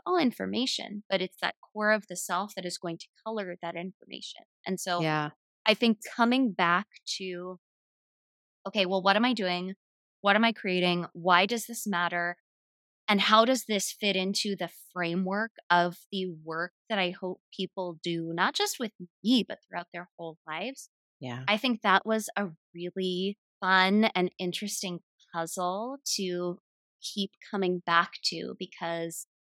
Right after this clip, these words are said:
Speaker 1: I, I really do view this book as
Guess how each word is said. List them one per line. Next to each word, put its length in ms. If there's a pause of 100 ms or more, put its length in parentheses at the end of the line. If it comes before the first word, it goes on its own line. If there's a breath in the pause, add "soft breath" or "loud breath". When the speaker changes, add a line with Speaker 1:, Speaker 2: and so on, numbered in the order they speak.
(120)
Speaker 1:
I, 220
I 120
really 400
do 340
view 440
this 280 (120)
book 180 (280)
as 440